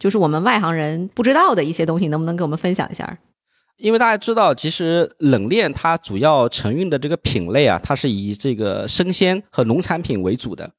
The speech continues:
Speaker 2: 那生鲜它这个特征其实就是价格的变动是非常快的。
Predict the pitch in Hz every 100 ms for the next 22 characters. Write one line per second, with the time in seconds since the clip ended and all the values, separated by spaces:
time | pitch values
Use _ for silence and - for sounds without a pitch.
0 | _ 202 190 240 254 269 262 240 220 175
1 | 135 117 - 226 170 220 - 117 117 135
2 | 117 - 107 - - - - 127 113 123
3 | 208 135 120 107 143 151 165 - 285 -